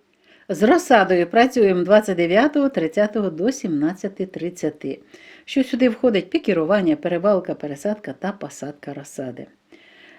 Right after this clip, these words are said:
Далі квіти та кімнатні рослини. Ну, для квітів тут у нас продовжується дуже важлива робота. Ми висаджуємо розсаду, якщо треба,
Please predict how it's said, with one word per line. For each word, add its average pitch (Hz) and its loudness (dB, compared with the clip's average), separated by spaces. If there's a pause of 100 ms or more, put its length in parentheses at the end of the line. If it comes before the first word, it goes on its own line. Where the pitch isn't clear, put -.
Далі 196 0
квіти 247 2
та 185 -8
кімнатні 160 0
рослини. 147 -4
Ну, 180 -4
для 185 -2
квітів 196 -2
тут 147 -10
у 143 -8
нас 131 -10 (260)
продовжується 160 -2
дуже 139 -6
важлива 139 -6
робота. 226 0 (460)
Ми 156 4
висаджуємо 160 2
розсаду, 180 0
якщо 175 -4
треба, 165 -2